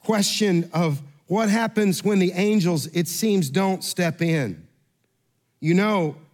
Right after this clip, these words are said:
the devil knows Scripture. And in Luke chapter four, he quotes to Jesus,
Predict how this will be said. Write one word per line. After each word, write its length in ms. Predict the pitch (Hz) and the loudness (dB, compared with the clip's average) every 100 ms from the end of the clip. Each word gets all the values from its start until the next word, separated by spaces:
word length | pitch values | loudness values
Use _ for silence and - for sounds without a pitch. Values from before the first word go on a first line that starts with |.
| _ _ _ _ _ _ _ - | _ _ _ _ _ _ _ -6
the 80 | |
devil 300 | 143 202 202 | -2 0 2
knows 240 | 170 170 143 | 2 0 -2
Scripture. 460 | - 175 - - 90 _ _ _ _ _ _ _ _ _ _ _ _ | -4 -4 -4 -12 -18 _ _ _ _ _ _ _ _ _ _ _ _
And 120 | - 170 | -2 0
in 120 | 170 | 2
Luke 180 | 196 185 | 2 0
chapter 340 | 208 196 - | -2 -2 -2
four, 260 | 156 202 190 | -4 0 0
he 140 | 156 | 0
quotes 400 | 165 208 202 - | 0 0 -2 -2
to 240 | - 233 220 | -2 0 0
Jesus, 920 | 135 170 202 175 110 113 117 - - | 0 0 2 0 -2 -6 -8 -14 -20